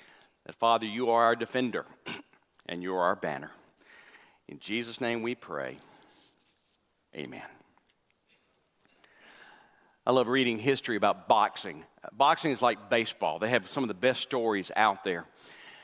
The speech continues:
And you may know Muhammad Ali, you may know George Foreman, you may, may know Mike Tyson or Tyson Fury, but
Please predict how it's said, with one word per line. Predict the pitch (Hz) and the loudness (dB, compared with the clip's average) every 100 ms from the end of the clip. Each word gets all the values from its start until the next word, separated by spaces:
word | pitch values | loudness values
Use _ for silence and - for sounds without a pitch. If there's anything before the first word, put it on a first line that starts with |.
| - - | -20 -6
And | 123 | 0
you | 190 | 6
may | 170 | 6
know | 160 151 | 6 6
Muhammad | 131 127 131 135 131 | 4 6 6 6 6
Ali, | 127 120 120 | 6 6 4
you | 123 120 | 2 0
may | 120 | 0
know | 120 117 | 0 -2
George | 110 113 120 - | -2 -2 -2 -4
Foreman, | 113 113 117 117 | -2 0 2 0
you | 110 117 | -2 0
may, | 113 113 | 2 0
may | 107 113 | -2 -2
know | 117 110 | 0 0
Mike | 113 113 117 | 2 2 0
Tyson | - 110 110 - 123 | 0 2 2 0 -6
or | 117 | -4
Tyson | - 110 123 | 0 0 -2
Fury, | 117 117 117 117 | -8 -2 0 2
but | 113 | 0